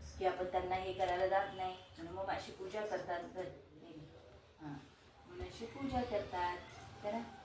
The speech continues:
अं, हळदी पूजा. अं, हो,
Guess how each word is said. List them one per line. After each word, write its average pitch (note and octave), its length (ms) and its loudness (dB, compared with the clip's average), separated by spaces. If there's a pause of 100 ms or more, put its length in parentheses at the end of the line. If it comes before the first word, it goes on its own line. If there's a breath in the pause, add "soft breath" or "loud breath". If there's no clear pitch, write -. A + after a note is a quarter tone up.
अं, F3 760 -6
हळदी F3+ 200 -4
पूजा. G3 420 -4 (920)
अं, D3+ 600 0 (4000)
हो, - 60 -8